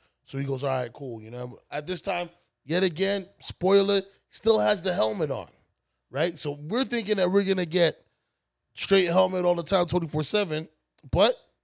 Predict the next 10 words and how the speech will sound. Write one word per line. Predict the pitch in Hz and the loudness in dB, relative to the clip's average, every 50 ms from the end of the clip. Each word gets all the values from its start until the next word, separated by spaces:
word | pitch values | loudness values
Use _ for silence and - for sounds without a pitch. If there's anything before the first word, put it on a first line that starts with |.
| _ _ _ _ _ _ _ _ _ _ _ _ _ _ _ _ _ _ _ _ _ _ _ _ _ | _ _ _ _ _ _ _ _ _ _ _ _ _ _ _ _ _ _ _ _ _ _ _ _ _
he | - - 214 220 220 220 | -6 -4 -2 0 0 0
now, | 202 190 202 208 214 214 214 214 214 | -2 -2 -2 -2 0 0 0 0 0
after | - 190 208 208 - - | 0 0 0 0 -2 -6
s-, | 202 160 - - - - _ _ _ | -8 -6 -6 -8 -10 -12 _ _ _
s-, | - - - - - - - | -10 -8 -6 -6 -8 -10 -8
having | 143 139 180 185 180 | -4 -2 -2 -2 0
that | 180 170 160 | -2 -2 0
conversation | - 180 170 160 151 - 175 196 185 - 151 135 | 0 0 0 0 -2 -4 -4 -6 -6 -6 -8 -6
with | 135 117 | -6 -4
her, | 127 127 | -4 -6